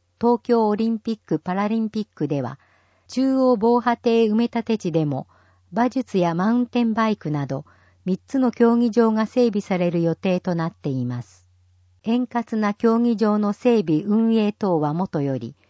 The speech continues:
大会終了後の土地利用を見据えると、早急に本帰属問題を解決しなければならないと考えています。今後も区民、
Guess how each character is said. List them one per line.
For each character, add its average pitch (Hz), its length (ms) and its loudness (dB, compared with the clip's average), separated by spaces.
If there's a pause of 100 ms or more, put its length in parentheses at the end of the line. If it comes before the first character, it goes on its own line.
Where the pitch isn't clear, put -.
(360)
大 233 220 -2
会 226 280 -2
終 220 260 -2
了 208 200 0
後 202 140 -2
の 190 180 -2
土 190 160 -8
地 233 200 -6
利 240 120 -2
用 185 260 4
を 147 100 2
見 147 100 0
据 175 300 -4
え 165 40 0
る 156 120 -2
と、 143 220 -8 (400)
早 - 220 -6 (120)
急 247 220 -2
に 214 220 -4 (200)
本 233 260 -2
帰 - 160 -12
属 233 260 0
問 233 260 0
題 170 220 -2
を 156 120 0
解 220 220 -2
決 - 220 -6
し 226 100 -8
な 226 140 -2
け 196 140 -4
れ 170 80 -2
ば 156 140 -2
な 175 120 -4
ら 196 140 -2
な 180 140 -4
い 160 80 -4
と 151 120 -4
考 160 320 -4
え 147 140 -2
て 139 140 -8
い 117 140 -4
ま 117 180 -8
す。 - 160 -20 (1040)
今 233 280 -2
後 202 120 0
も 175 200 -4 (280)
区 247 160 0
民、 180 320 -2